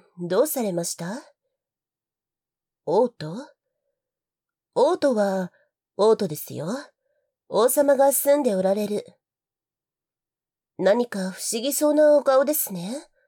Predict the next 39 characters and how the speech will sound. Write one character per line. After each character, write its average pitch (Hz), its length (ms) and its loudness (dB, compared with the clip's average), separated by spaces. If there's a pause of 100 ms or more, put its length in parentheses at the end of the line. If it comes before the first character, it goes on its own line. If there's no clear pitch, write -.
(1300)
日 180 260 -2
本？ 247 600 0 (1000)
場 185 220 0
所 311 200 2
の 339 120 4
名 302 160 6
前 302 220 6
な 311 120 4
の 294 120 2
で 180 80 -4
す - 120 -6
か？ 180 440 -14 (1300)
さ 196 840 -6
あ、 - 20 -20 (720)
私 - 560 -2
も 285 240 2
地 311 200 -2
理 302 100 2
に 208 140 0
特 175 240 -2
別 214 240 0
は 214 300 2
明 196 100 4
る 214 100 -4
く 233 120 -4
な 226 120 2
く - 80 -18
て、 214 360 -6 (560)
聞 - 160 -18
き 175 120 0
覚 190 260 4
え 214 60 4
は 214 140 4
あ 202 80 4
り 190 120 2
ま 233 120 0
せ 262 220 -4
ん 269 100 -6
が。 208 300 -4